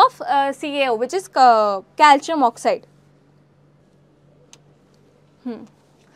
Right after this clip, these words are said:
so वही, अ, लाइक जैसा मैं बोल रही थी, जो carboxylic एसिड्स होते हैं, carboxylic acids in presence of एनएओएच and सीएओ, तो वहाँ पे क्या होगा? decarboxylation हो जाएगा। Basically अगर ये था तो आपका सिर्फ बेंजीन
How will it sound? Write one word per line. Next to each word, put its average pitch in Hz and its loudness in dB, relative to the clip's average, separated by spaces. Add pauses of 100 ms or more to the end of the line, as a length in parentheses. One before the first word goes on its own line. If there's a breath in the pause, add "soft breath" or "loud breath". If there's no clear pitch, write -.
(220 soft breath)
so - -18
वही, 277 -2
अ, 247 0
लाइक 254 2
जैसा 294 2
मैं 311 -2
बोल 285 4
रही 285 0
थी, 349 -10
जो 381 -8
carboxylic 349 0
एसिड्स 285 -6
होते 233 -8
हैं, 294 -4 (360 loud breath)
carboxylic 359 0
acids 285 -4
in 277 -6
presence 294 -8
of 262 -4
एनएओएच 269 -6
and 269 -6
सीएओ, 214 -16 (1900 soft breath)
तो 254 -16
वहाँ 262 2
पे 320 -2
क्या 359 2
होगा? 359 4
decarboxylation 277 -4
हो 240 -14
जाएगा। 220 -8
Basically 277 -8
अगर 277 -4
ये 277 -4
था 311 -2
तो 349 -12
आपका 269 -2
सिर्फ 277 -16
बेंजीन 233 -14